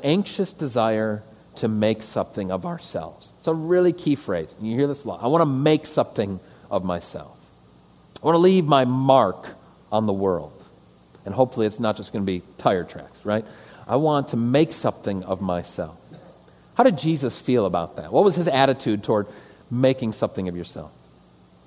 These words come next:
You know who wanted to make something of themselves? James and John.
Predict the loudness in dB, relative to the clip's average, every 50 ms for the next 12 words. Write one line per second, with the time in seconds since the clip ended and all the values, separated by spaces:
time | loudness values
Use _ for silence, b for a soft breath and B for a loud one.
0 | _ -20 _ -20 -16 -6 0 2 4 4 6 4 4 4 2 2 2 2 2 2
1 | 2 2 0 2 2 0 -2 0 0 0 0 0 -4 -6 -12 -20 b b b b
2 | b b -8 -2 2 2 4 2 2 0 -2 -2 0 0 2 4 4 2 0